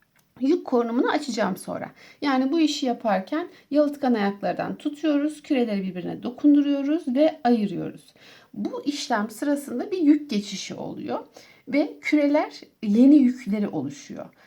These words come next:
Şimdi bu yük geçişi nasıl gerçekleşiyor? Ve bunu nasıl buluyorum?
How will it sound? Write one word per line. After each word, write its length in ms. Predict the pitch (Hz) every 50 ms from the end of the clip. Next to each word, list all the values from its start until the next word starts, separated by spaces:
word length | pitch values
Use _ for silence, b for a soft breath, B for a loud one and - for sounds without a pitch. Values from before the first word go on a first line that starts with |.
| b b
Şimdi 320 | b - 269 254 269 247 320
bu 80 | 415
yük 240 | 427 370 349 359 -
geçişi 400 | - 262 247 254 - - 330 311
nasıl 280 | 311 302 302 - 240 190
gerçekleşiyor? 920 | 185 180 165 - - - - 160 - - - 160 147 - - - - - - - _ _ _ _ _ _ _ _ _ _ _ _ _ _ _ _ _ _ _ _ _ _ -
Ve 180 | 220 254 233 247
bunu 200 | 262 262 262 262
nasıl 280 | 269 262 - - 196
buluyorum? 480 | 180 160 156 147 147 - - 294 -